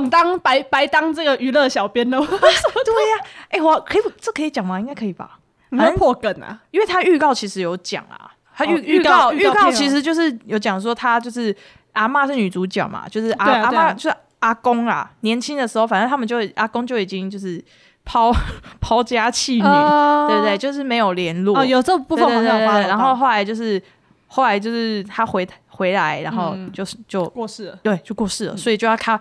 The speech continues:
Speaker 2: 他们就要开始帮他举行，他办他的后事。
Speaker 1: 嗯，嗯，对，对，对，对，对。
Speaker 2: 对，然后过程中呢，就会有，就是有一些，就是他会去回忆一些他过往的，过往的故事，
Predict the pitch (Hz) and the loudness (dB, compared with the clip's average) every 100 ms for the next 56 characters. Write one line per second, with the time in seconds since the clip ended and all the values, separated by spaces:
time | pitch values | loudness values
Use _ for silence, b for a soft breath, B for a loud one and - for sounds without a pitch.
0 | B 262 240 247 254 262 214 - 233 233 | B -6 -2 -2 -2 -2 -4 -2 -2 0
1 | 240 233 180 165 - 160 160 - b b | 0 -2 -14 -12 -12 -12 -12 -16 b b
2 | - 202 247 247 226 233 196 - 196 185 | -8 -6 -2 2 2 2 2 0 0 0
3 | 247 220 160 240 240 220 214 214 180 196 | -2 -2 -4 -4 -4 -4 -2 -2 -2 -4
4 | 262 - 311 233 226 208 226 240 254 254 | -6 -4 0 0 0 -2 0 0 -2 -2
5 | 208 208 233 254 226 180 B B 254 254 | -2 -4 -4 -2 -2 -6 B B -8 -6
6 | 196 175 214 208 214 b b - 233 240 | -4 -4 -4 -6 -6 b b -12 -6 -2
7 | 285 302 311 - 214 233 285 277 262 269 | 0 0 -2 0 0 0 -2 -4 -4 -2
8 | 247 247 247 339 285 208 165 147 151 - | -2 -2 -4 0 2 4 0 -6 -12 -14
9 | - _ _ _ - 359 233 175 175 180 | -16 _ _ _ 0 2 4 0 -4 -8
10 | 294 190 - - 196 | -6 -6 -8 -8 -10